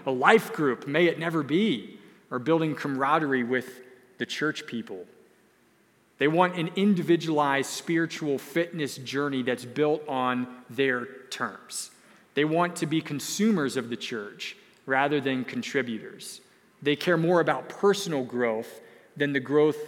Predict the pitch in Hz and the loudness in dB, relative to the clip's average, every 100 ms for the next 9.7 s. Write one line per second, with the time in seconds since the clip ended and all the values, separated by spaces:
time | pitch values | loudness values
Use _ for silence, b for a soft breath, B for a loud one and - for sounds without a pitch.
0 | - 139 120 117 117 - - 127 101 90 | -6 -4 -4 -8 -10 -10 -6 -4 -6 -12
1 | - _ b b b - 147 - 160 165 | -20 _ b b b 0 2 4 4 6
2 | 165 165 147 - - 175 170 165 156 143 | 4 2 0 -4 0 4 4 4 -2 -2
3 | - 131 120 151 233 254 160 120 113 - | -4 -6 -2 2 4 4 4 0 -4 -6
4 | - 156 143 139 - - 151 147 - 135 | 0 0 2 -2 -4 -2 0 0 -2 0
5 | 120 B B B - - 139 127 135 120 | 0 B B B -16 -6 -2 0 0 -2
6 | 107 - - - _ B B B B B | -4 -14 -20 -20 _ B B B B B
7 | B 190 202 220 247 196 185 214 277 254 | B 6 10 10 10 8 8 6 6 6
8 | 208 180 156 151 175 - 160 - - 151 | 8 6 6 2 0 0 -4 -4 -2 2
9 | 139 127 117 143 - - 160 | 2 2 0 -4 -14 -8 -8